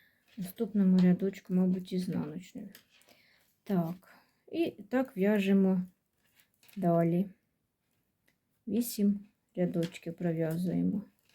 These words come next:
Потім, коли пров'яжемо вісім рядочків,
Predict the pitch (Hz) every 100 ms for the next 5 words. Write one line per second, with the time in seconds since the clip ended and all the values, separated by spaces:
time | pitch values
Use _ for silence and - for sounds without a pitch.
0 | _ _ _ _ _ _ _ - 208 202
1 | 180 196 196 190 196 202 196 185 185 185
2 | 185 180 190 180 185 208 277 - - 180